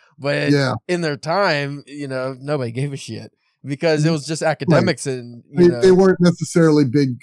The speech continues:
Speaker 2: like, yeah, they, they weren't necessarily big commercial writers in that sense. Although Fitzgerald, who you brought up, he made his money writing short stories. That was his bread and butter. Like, imagine this, like, back then, he could publish a story with the Saturday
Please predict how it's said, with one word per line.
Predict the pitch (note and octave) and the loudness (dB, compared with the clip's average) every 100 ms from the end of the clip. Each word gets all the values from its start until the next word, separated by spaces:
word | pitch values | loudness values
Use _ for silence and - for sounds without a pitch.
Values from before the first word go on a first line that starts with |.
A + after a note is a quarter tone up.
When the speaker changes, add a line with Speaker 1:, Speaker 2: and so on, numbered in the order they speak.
| _ | _
Speaker 2:
like, | D#3 C#3 C3 - | -4 -4 -4 0
yeah, | D#3+ C3 A2 | 2 2 -4
they, | B2 B2 C3 - B2+ | -6 -8 -12 -12 -4
they | D3 | -2
weren't | C#3 C#3+ C#3 C3+ _ | 0 -2 -2 -6 _
necessarily | D3 C3+ C3 D3 C3 B2 | -6 -6 -6 -4 -2 0
big | B2 A#2+ | -2 -4
commercial | B2+ B2 A#2+ - A#2+ | -4 -6 -6 -6 -6
writers | A#2+ A#2 A#2 G#2+ | -4 -4 -6 -6
in | A2+ | -6
that | A2 G2+ | -6 -8
sense. | - B2+ A#2+ A2 - - - _ - | -10 -8 -6 -8 -12 -16 -20 _ -6
Although | F#3+ A3 G3+ - | 2 4 4 0
Fitzgerald, | - A3 - F#3+ D#3 B2 | -2 -2 0 2 2 2
who | C#3 | 2
you | C3+ | 2
brought | C#3 C3+ C3+ | 0 0 2
up, | D3+ D3 - _ - | 0 0 -6 _ -6
he | D3+ | 0
made | B3 F#3 | 2 2
his | B2 | 0
money | D3 D3 | 0 2
writing | D3 D#3 | 2 0
short | D3 - E3+ | -2 0 -2
stories. | E3+ - G3+ G3 E3+ - - | -2 -4 -4 -4 -8 -12 -6
That | D3 | -4
was | C#3+ C#3 | -4 -4
his | D3+ C#3+ A#2+ - | -2 -2 -4 -8
bread | D3 E3 | -2 0
and | D3 A#2 | 0 -2
butter. | E3 D3+ A2 | -2 -2 -4
Like, | A#2 - _ _ _ - | -6 -8 _ _ _ -4
imagine | D#3+ A3+ G3 G#3+ | 0 2 2 2
this, | D3+ - | 2 0
like, | D3+ A#2+ - _ _ C3+ | -4 -6 -10 _ _ -6
back | F3 G3 G3+ | 0 0 2
then, | F#3+ G3 E3+ D3 | 0 2 2 2
he | C#3+ F3+ | 0 0
could | F3+ | -2
publish | F3 F3 E3 | 0 0 0
a | D3 | -4
story | - E3 E3 E3+ | -4 0 4 4
with | D3+ | 2
the | B2+ | -2
Saturday | - D#3 D3 D3+ D3 C#3+ C#3 C3 | -4 -2 0 0 0 0 0 0